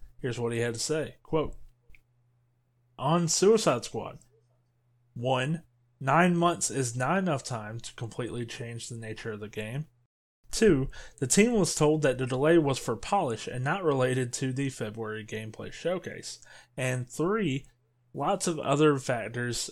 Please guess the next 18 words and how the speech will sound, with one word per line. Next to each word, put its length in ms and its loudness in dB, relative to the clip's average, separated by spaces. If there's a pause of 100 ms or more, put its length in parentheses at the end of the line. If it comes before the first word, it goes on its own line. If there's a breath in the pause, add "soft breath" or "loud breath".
(140)
can 520 -2
affect 520 -6
release 560 -8
timing, 540 -4 (260)
like 400 -6
the 160 -10
console 600 -12
makers. 720 -10 (380)
To 180 2
be 160 2
clear, 480 -6 (360)
polish 500 0
can 180 -2
mean 220 -8
a 100 -8
lot 320 -6
of 100 -8
things, 600 -6